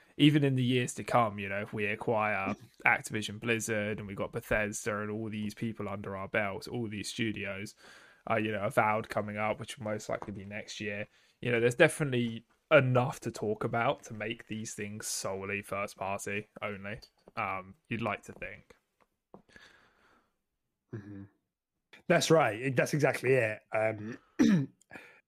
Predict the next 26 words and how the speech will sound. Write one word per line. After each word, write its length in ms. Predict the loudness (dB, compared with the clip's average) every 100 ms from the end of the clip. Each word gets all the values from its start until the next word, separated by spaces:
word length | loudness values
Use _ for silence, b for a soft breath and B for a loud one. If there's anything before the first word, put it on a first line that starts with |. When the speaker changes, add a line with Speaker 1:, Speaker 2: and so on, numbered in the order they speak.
| _
Speaker 2:
we 580 | -6 4 6 8 8 6 4
had, 640 | 0 2 4 4 4 0 -8 -10 _ _ _ _ _ -8
you 80 | -2
know, 80 | 2
back 220 | 2 2
in 60 | 2
then, 140 | 2
we, 100 | 2 -2
we 60 | 0
spoke 160 | 2 4
about 120 | 2
this 100 | 0
on 100 | 0
previous 360 | 4 4 4 2
weeks 220 | 0 -2
as 100 | 0
kind 140 | 0
of 60 | 0
a 40 |
criticism 520 | 0 -2 0 -2 0 -2
of 120 | -2
the 80 | -2
platform, 600 | 0 0 0 -4 -4 -4
but, 220 | -6 -6
you 60 |
know, 220 | -6 -6